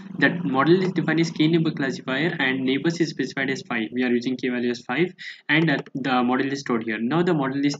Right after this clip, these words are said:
trained by using a model dot fit X train and Y train. That's all, and we'll predict the values. We test the model using white pred is equal to classifier dot predict S,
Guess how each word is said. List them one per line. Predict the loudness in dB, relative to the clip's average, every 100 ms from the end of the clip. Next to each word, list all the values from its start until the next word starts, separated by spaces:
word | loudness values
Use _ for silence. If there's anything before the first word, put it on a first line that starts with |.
| 0
trained | 0 2
by |
using | 0 -2 -4
a | -4
model | -2 0 -2
dot | -4 -6
fit | -4 -4 -4
X | -8
train | -4 -4 -2
and | -4
Y | -6
train. | -6 -8
That's | -8 -6
all, | -2 -2 -4 -14 -4
and | 4 4
we'll | 4
predict | 2 0 0
the | -2
values. | -2 0 -2 -2
We | -4
test | -2 -4 -2
the |
model | -2 0 0 -2
using | 0 0 0 -2
white | -2 -2
pred | 0 0
is | -2
equal | -6
to | -6
classifier | -4 -6 -4 -6 -4
dot | -8 -6
predict | -4 -2 -2
S, | -6